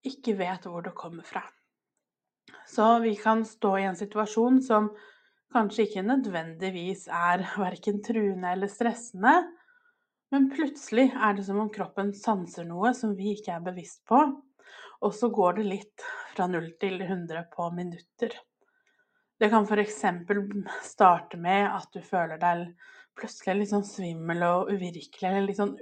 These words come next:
underlig i hodet. Det kan være at du plutselig får hjertebank,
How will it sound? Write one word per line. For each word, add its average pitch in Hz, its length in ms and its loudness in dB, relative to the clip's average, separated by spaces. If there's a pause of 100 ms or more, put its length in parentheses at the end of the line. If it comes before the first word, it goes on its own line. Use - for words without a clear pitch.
underlig 190 640 0 (160)
i 190 80 0
hodet. 196 400 6 (1000)
Det 202 80 0
kan 196 160 0
være 185 240 6
at - 100 -6
du 208 60 -12
plutselig 202 400 -8
får 180 240 -4
hjertebank, 214 880 2